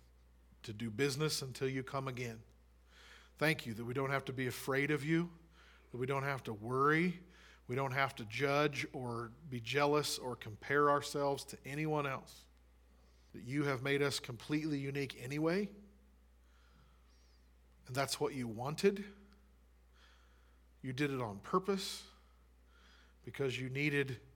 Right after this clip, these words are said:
this gift in this person, right here in this family,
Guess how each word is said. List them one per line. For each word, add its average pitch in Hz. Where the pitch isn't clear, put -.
this 151
gift 135
in 120
this 127
person, -
right 117
here 135
in 113
this 131
family, 156